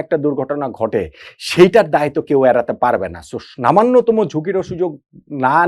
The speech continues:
নিয়ে আইপিএলটা যে স্থগিত করে দিয়েছে, সেইটা আমি মনে করি একদিক থেকে ভালো ডিসিশন। কিন্তু সব জায়গা থেকে সবাইকে আমি বারবার বলছি যে আমি আপনি হয়তো বা ইন্ডিভিজুয়ালি কিছু করতে পারবো না, কিন্তু ইন্ডিভিজুয়ালি আমরা আমাদের কনসার্নের জায়গাটা জানাতে পারি, আমরা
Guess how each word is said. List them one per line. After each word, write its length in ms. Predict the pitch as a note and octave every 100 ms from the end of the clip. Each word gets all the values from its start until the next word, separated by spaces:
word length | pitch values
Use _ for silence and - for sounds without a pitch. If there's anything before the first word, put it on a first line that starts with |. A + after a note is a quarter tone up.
| E3+
নিয়ে 240 | E3 D#3+ D3+ - - - D#3
আইপিএলটা 420 | F3+ F#3+ F3+ F#3
যে 60 | F3 -
স্থগিত 280 | D#3 E3+ F3+ E3
করে 120 | E3+
দিয়েছে, 260 | E3 D#3+ E3+ E3+ _ - -
সেইটা 300 | F#3+ G#3+ G#3+
আমি 100 | F3+ F3+
মনে 120 | E3+ D#3+
করি 120 | D#3
একদিক 240 | D3 C#3+ -
থেকে 120 | C#3+ C3+ -
ভালো 180 | B2 F#3+ D#3
ডিসিশন। 400 | - C3 - B2 - - _
কিন্তু 320 | F#3 F3+ - B2+ B2+ - - -
সব 140 | G#3+ F#3+ F3 C#3+
জায়গা 180 | D3 C#3
থেকে 140 | B2+ C3 -
সবাইকে 300 | D3 D#3+ D3
আমি 100 | C#3 B2
বারবার 260 | D3 F3 F3 C3+
বলছি 200 | C3 C3 A#2
যে 60 | B2+ - C3
আমি 140 | F3 G3+
আপনি 180 | G3 G3+ G3 - -
হয়তো 320 | D#3+ A3+ A#3 G#3+
বা 80 | G#3 G#3+ - A#3+
ইন্ডিভিজুয়ালি 600 | C4+ C#4+ C#4+ C4+ B3 A3 E3
কিছু 140 | - C#3
করতে 200 | C#3 - A#2
পারবো 180 | G#2 G#2+
না, 40 | B2 - - -
কিন্তু 160 | G3 A3+
ইন্ডিভিজুয়ালি 520 | A#3+ B3+ B3 A3 A#3 G#3+
আমরা 160 | F#3+ G3+
আমাদের 200 | G3 G3+ G#3
কনসার্নের 600 | G3 G3 - A3+ A3 A3 F#3
জায়গাটা 260 | E3+ D3+ C3+
জানাতে 240 | C3 B2 A#2+
পারি, 100 | B2+
আমরা 120 | C#3+